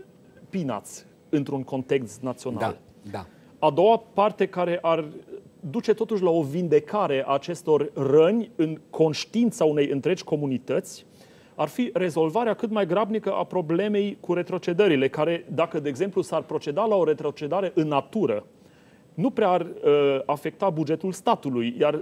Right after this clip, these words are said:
Speaker 1: dacă stau să mă gândesc că, de exemplu, tăinuirea, permiteți-mi să aduc această, uh, terminologie,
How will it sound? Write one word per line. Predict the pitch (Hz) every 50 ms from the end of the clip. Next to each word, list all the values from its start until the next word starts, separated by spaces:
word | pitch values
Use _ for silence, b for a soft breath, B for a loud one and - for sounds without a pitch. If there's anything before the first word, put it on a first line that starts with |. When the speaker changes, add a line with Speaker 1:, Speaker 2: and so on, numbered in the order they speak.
| - - 143
Speaker 1:
dacă | 143 151 147 - 143 139 139 131 - B B B B B B B B B B - _ _ - _ _ _ _ _ -
stau | - - - 185 220
să | 214 226
mă | 214 185
gândesc | 165 175 165 196 208 202 - -
că, | - - 165
de | 147 139
exemplu, | 156 139 151 190 185 - 175 165 - - - - - - _
tăinuirea, | - 160 151 147 151 147 147 147 196 247 214 120 117 117 120
permiteți-mi | - - - 147 165 185 - 175 143 - 170 -
să | - 151
aduc | 151 156 170 165
această, | 160 151 - 185 180 - - 151 139 131 123 - - -
uh, | - 143 131 127 127
terminologie, | - 143 135 143 143 143 135 127 151 185 185 160 139 131